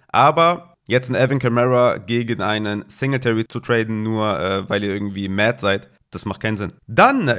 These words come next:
kommen wir doch mal, äh, zu den Injuries. Da haben wir natürlich eine sehr erschreckende Injury oder eine Injury, die, ja, ähm, einfach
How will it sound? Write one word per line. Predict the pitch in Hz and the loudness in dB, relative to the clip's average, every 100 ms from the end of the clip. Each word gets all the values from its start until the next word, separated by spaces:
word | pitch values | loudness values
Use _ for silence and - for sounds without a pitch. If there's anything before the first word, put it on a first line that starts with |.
| 120 - | -2 0
kommen | 190 233 233 151 | 2 2 0 -2
wir | 185 202 202 190 | -2 0 0 -2
doch | 131 160 165 - | 0 0 0 -2
mal, | 123 143 151 151 | 2 4 4 2
äh, | 143 | 0
zu | 131 - 165 180 175 | -4 -6 -6 -4 -6
den | 127 143 147 143 139 135 | -2 0 0 0 -4 -6
Injuries. | - 254 269 262 254 254 247 - - - - - | -4 -2 0 0 -2 -2 -4 -10 -14 -18 -20 -6
Da | 147 156 143 | 2 4 4
haben | 160 160 151 131 | 2 0 -2 -4
wir | 143 143 143 139 135 | -4 -2 0 0 0
natürlich | 131 127 143 139 131 | -2 -4 -4 -6 -6
eine | 117 127 131 127 123 - | -2 0 0 0 -2 -4
sehr | - 107 135 - | -8 -4 -4 -2
erschreckende | 123 - 180 175 156 156 | -4 -4 -6 -2 -2 -2
Injury | 139 139 131 127 131 131 | -2 -2 -2 0 0 0
oder | 113 113 113 | -2 0 0
eine | 113 113 104 | 0 -2 -4
Injury, | 123 113 113 | -4 -4 -6
die, | 107 113 113 98 - | -4 -6 -6 -6 -6
ja, | 107 95 - - | -4 -4 -8 -10
ähm, | 101 98 95 95 _ - | -10 -8 -10 -14 _ -4
einfach | 113 110 107 104 - | -2 0 -2 -2 -12